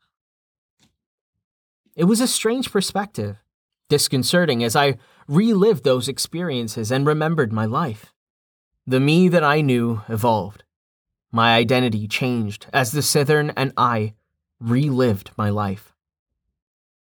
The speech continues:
There was no grieving, no sense of loss, as the me that had been faded, the child of Earth,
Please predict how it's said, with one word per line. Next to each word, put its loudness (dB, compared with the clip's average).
There 2
was 4
no 4
grieving, -6
no 2
sense 0
of -2
loss, -10
as -2
the 0
me 4
that 0
had 0
been -2
faded, -6
the -2
child 0
of -6
Earth, -6